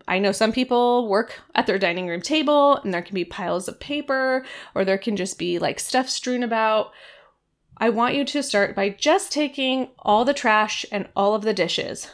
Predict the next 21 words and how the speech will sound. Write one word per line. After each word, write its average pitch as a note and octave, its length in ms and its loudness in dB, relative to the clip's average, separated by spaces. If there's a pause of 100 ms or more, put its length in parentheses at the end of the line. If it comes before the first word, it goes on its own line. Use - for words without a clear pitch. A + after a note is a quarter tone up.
(160)
All E3 140 -2
the E3+ 120 -4
dishes B3+ 360 0
obviously C#4+ 440 0
go C4+ 160 2
in C4 100 0
the C4+ 80 0
sink, B3+ 320 -2
all F3 80 0
the D#3 80 -4
trash G#3+ 520 0
obviously A3+ 460 0
goes B3+ 200 2
in B3 60 0
the B3 60 0
trash A#3 320 -4
can, A3 340 -2 (540)
and G#3+ 380 2
that's G#3 440 -2
step - 280 -2
one. E3 260 -10